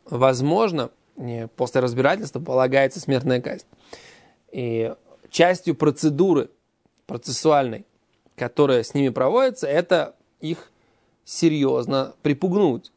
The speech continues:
потому что, чтобы они понимали, о чем они говорят, чтобы они несли ответственность. Во-первых, если их уличат во лжесвидетельстве,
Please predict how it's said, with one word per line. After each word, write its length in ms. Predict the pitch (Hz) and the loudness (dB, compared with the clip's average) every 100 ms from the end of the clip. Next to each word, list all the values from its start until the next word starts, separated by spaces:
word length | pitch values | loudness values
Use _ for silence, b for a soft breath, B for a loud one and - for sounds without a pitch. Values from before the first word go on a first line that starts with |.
| _ - | _ -20
потому 440 | - 120 120 139 | -16 -12 -8 -6
что, 80 | 143 | -6
чтобы 180 | 143 143 | 0 2
они 140 | 165 | 2
понимали, 600 | 165 165 185 254 190 151 b b b b _ _ _ _ | 0 0 2 0 0 -4 b b b b _ _ _ _
о 140 | 147 | -8
чем 240 | - 175 156 | 0 2 2
они 180 | 147 | -2
говорят, 580 | 151 156 151 120 113 120 - | 0 2 2 2 -2 -6 -10
чтобы 240 | - 123 | -6 -4
они 440 | 117 135 151 143 - | -2 0 -2 -2 -6
несли 400 | 147 151 - 180 | 0 0 2 2
ответственность. 580 | 165 175 208 - 135 - | 2 0 -2 -4 -14 -10
Во-первых, 380 | - - 214 - | -10 0 0 2
если 260 | 139 131 139 | 0 2 0
их 140 | 120 | 0
уличат 360 | 131 131 143 131 | -2 0 0 0
во 180 | 127 120 | 0 0
лжесвидетельстве, 840 | 196 127 135 135 131 120 - | 0 0 0 0 -2 -2 -4